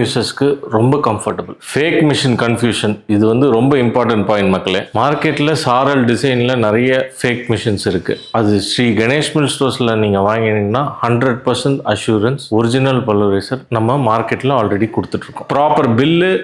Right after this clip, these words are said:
ப்ராப்பர் கைடன்ஸ், ஆஃப்டர் சேல்ஸ், மெக்கானிக்கல் சர்வீஸ் எல்லாமே கரெக்டா கைட் பண்ணி கொடுப்போம். சிங்கிள் ஃபேஸ் and த்ரீ ஃபேஸ். இந்த மிஷின் வந்து த்ரீ ஃபேஸ்லயும் ரன் ஆகும், சிங்கிள் ஃபேஸ்லயும் ரன் ஆகும். இதை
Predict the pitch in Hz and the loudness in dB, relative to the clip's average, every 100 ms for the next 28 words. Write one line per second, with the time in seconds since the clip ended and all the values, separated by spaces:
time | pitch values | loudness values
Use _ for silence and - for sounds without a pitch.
0 | - 131 127 123 107 113 135 135 143 - | 0 0 2 0 2 2 2 2 0 -4
1 | - _ 120 131 135 131 117 131 135 143 | -12 _ -2 0 0 -2 0 0 2 0
2 | 139 - - - 117 127 139 139 123 107 | -2 -10 -14 -4 -2 0 0 2 2 0
3 | 127 113 120 131 - - - 120 127 131 | 0 2 2 0 -4 -10 -4 0 2 2
4 | 139 165 165 - 123 123 147 135 117 123 | 0 -2 -6 -4 -4 -2 0 2 2 0
5 | 120 123 135 - - - - - - 98 | 0 0 0 -2 -10 -20 -20 -8 -6 -6
6 | - - - 147 185 165 175 165 131 131 | -8 -4 0 4 4 2 0 2 0 2
7 | 123 123 123 104 - - - - 127 131 | 0 2 0 0 0 -4 -8 -6 -2 2
8 | 139 143 - 170 147 156 160 127 - 143 | 2 2 2 2 4 4 2 0 0 0
9 | 147 156 147 165 160 139 123 123 123 151 | 0 0 0 2 2 4 2 2 2 0
10 | - - - 131 131 127 127 117 127 113 | -2 -10 -2 0 2 2 0 0 2 2
11 | 101 92 90 - 127 | 2 0 -2 -4 -2